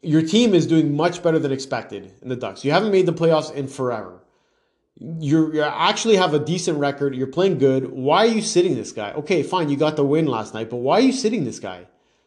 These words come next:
And they say, "Oh, he's not ready for a-, N H L, uh, back-to-backs or whatever." Like, what are you talking about?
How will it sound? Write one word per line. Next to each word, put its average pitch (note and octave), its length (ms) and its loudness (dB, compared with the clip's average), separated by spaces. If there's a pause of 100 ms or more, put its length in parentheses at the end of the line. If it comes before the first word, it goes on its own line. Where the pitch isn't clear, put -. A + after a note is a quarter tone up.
(640)
And D#3+ 120 0
they F3+ 60 4
say, F3 120 2
"Oh, F3+ 220 8
he's F3 120 6
not E3+ 200 0
ready D#3+ 200 0
for D3 340 -2
a-, C#3+ 280 -6
N D3 100 -4
H D3+ 220 -2
L, C3+ 420 0
uh, B2+ 200 -6
back-to-backs A#2+ 840 -4
or B2+ 60 -4
whatever." A#2+ 260 -4
Like, D3 140 -6
what F3+ 240 2
are - 20 6
you D#4+ 120 2
talking G#3+ 340 0
about? G#2+ 400 -8